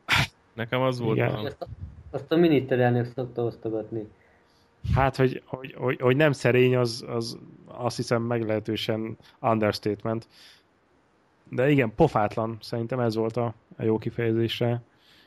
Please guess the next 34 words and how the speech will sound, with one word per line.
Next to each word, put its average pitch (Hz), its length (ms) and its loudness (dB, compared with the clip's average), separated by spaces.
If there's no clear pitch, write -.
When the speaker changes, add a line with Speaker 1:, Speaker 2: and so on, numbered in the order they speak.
Speaker 2:
Tehát 120 200 2
amit 151 260 4
a 117 260 4
dobogó 131 400 4
művelt, 120 540 4
meg 98 160 -8
a 101 40 -6
levezetőkörben, 113 880 0
az 120 180 -6
olyan 120 280 -4
nem 123 220 2
volt 110 240 4
őszinte 113 400 -2
egyáltalán. 107 680 -2
Mind 131 260 4
a 113 40 4
mellett, 113 300 4
hogy 120 240 -2
e-, 127 200 -4
elismerem 117 520 0
a 110 400 0
teljesítményét, 107 760 -4
mert 110 180 -4
tényleg 107 260 0
kurva 107 280 0
jól 95 200 -2
ment, 98 340 -6
de 104 160 -4
hát 110 240 -6
ez, 113 160 2
amit 110 220 4
megszoktunk 110 520 0
tőle, 107 220 0
hogyha, 110 460 0